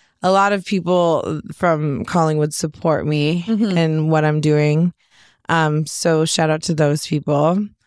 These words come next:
Speaker 1: But I was bullied a lot in,
Speaker 2: Mm-hmm.
Speaker 1: in, in school, and I think that that kind of resonates with the haters online because it's just like,
Speaker 2: Yeah.
Speaker 1: uh, we've, I've always dealt with,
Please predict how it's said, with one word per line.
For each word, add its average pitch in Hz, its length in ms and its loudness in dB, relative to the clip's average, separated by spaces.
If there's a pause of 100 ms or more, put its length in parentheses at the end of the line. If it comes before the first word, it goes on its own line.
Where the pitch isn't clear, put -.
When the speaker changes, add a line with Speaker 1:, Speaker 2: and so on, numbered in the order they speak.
(960)
Speaker 1:
But 233 260 2
I 226 180 2
was 226 220 4
bullied 214 360 4
a 180 40 2
lot 139 340 0
in, 175 160 0
Speaker 2:
Mm-hmm. 175 200 2 (720)
Speaker 1:
in, 175 60 -2
in 170 80 0
school, 160 560 2 (180)
and 160 540 2
I 170 120 2
think 165 340 0
that 156 200 2
that 143 220 0
kind 160 180 0
of 147 340 -2 (200)
resonates 160 640 0
with 156 480 0
the 160 160 0
haters 151 360 2
online 147 440 0
because - 280 -4
it's 135 220 -2
just - 200 -4
like, 117 160 0
Speaker 2:
Yeah. - 240 -4
Speaker 1:
uh, - 40 -2
we've, 156 400 0
I've 143 200 -2
always 110 260 -2
dealt - 220 -4
with, - 220 -6